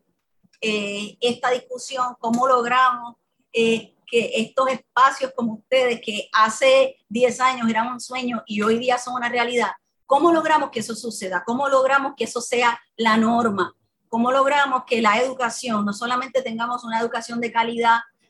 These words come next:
sino tengamos una educación antirracista y decolonial? ¿Y cómo utilizamos las herramientas, eh, mediáticas? ¿Cómo utilizamos el mundo digital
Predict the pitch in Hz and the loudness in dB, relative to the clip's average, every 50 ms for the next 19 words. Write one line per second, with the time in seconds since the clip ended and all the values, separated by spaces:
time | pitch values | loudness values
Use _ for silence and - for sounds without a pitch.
0 | _ _ _ 226 214 202 190 190 190 185 185 208 233 233 214 208 202 202 208 214 | _ _ _ -4 -2 -2 -2 -2 -4 -2 -2 -2 -2 -2 -2 -2 -2 -2 -4 -4
1 | 214 220 214 - 247 233 247 226 202 202 - - 185 - 180 185 - 240 262 - | -4 -6 -4 -2 -2 -2 -2 -2 -4 -4 -6 -10 -14 -14 -14 -12 -12 -14 -10 -6
2 | - 233 220 190 180 - 180 175 170 175 185 185 185 180 175 175 - _ - 214 | -6 -4 -4 -4 -6 -6 -6 -6 -4 -4 -4 -4 -2 -4 -4 -6 -8 _ -18 -8
3 | - - 254 285 311 320 302 - - 294 269 262 - - 285 302 285 269 - - | 0 0 2 2 2 -2 -4 -4 -10 -14 -14 -12 -4 0 0 0 0 0 -4 -4
4 | - 233 214 214 - - 240 226 214 220 220 208 208 208 220 233 262 277 294 294 | -4 -4 -4 -4 -4 -6 -6 -4 -2 0 0 0 0 0 -2 -4 -6 -8 -10 -14
5 | _ - 208 208 214 - - - - _ _ _ _ _ _ _ _ _ - 208 | _ -4 -2 -2 -2 -2 -8 -14 -20 _ _ _ _ _ _ _ _ _ -6 -4
6 | 208 202 190 185 180 180 196 214 240 277 285 - 233 214 - 196 196 196 202 - | -2 0 0 0 0 0 2 2 2 2 2 -2 -8 -12 -8 -8 -8 -8 -8 -12
7 | - - - 214 220 240 262 262 233 - 247 226 214 - 220 214 233 254 254 254 | -16 -10 -6 -4 -4 -2 -4 -4 -8 -10 -10 -10 -8 -4 -2 -2 -2 -2 -4 -8
8 | - _ _ _ _ _ - 220 214 214 233 277 277 285 285 294 277 302 - - | -8 _ _ _ _ _ -6 -2 0 2 2 2 0 -2 -4 -4 -6 -8 0 2
9 | 294 277 277 - - | 2 2 2 0 -6